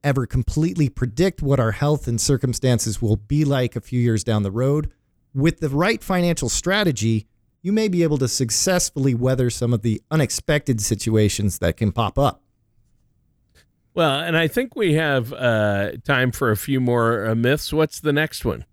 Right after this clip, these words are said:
Speaker 1: Another retirement myth is that retirement planning can wait.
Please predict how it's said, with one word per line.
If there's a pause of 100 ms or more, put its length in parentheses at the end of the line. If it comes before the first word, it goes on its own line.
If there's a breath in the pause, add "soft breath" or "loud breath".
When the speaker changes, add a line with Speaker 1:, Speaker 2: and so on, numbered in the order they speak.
(240)
Speaker 1:
Another
retirement
myth
is
that
retirement
planning
can
wait.